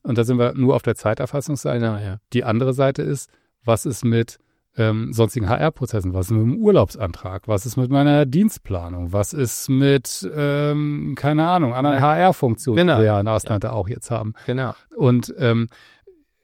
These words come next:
Speaker 1: in, in, in, insofern, finde ich, kann man das Ganze, ich sag's mal so ein bisschen abschätzig, das ganze Theater um die Rechtsprechung, ähm,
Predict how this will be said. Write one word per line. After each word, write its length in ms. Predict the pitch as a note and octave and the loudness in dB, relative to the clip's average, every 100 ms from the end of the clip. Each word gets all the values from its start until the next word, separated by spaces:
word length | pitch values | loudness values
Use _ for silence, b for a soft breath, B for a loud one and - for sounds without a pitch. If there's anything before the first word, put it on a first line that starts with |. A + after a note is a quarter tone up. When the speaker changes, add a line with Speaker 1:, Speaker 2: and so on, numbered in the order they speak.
| _ _ D#4+ D4+ D4 D4+ | _ _ -20 -20 -20 -10
Speaker 1:
in, 200 | E3 C#3 - | -6 -6 -2
in, 160 | D#3 | -4
in, 200 | - D3+ | 0 -2
insofern, 760 | - C#3+ C3+ D#3+ - D3 C#3+ D3 - | 0 -2 0 -2 2 2 2 0 -4
finde 240 | - C#3+ | 2 2
ich, 80 | C3+ | 2
kann 160 | D3 | 2
man 120 | C#3+ C3+ | 2 2
das 140 | B2 | 2
Ganze, 400 | C3+ B2+ C#3+ B2+ C3 F3+ - | 0 0 2 0 -2 -10 -6
ich 140 | A#2+ | -4
sag's 220 | C#3+ C#3 | -2 -2
mal 120 | C3+ A#2+ | -2 0
so 80 | |
ein 60 | B2 | 0
bisschen 300 | B2+ - B2+ | 0 -2 -2
abschätzig, 380 | B2+ - B2+ - | -2 -2 -8 -4
das 160 | A#2 - | -6 -2
ganze 280 | C3 - | -2 -2
Theater 680 | B2+ - B2 B2+ E3 - G#2 | -4 -4 0 0 0 0 0
um 120 | A2+ | 0
die 80 | A2+ | -2
Rechtsprechung, 840 | A2+ D3+ - - - G#2+ B2 C#3+ - B B | 0 -2 -4 -10 -4 -2 0 -2 -4 B B
ähm, 260 | - A#2+ A#2+ | 2 4 4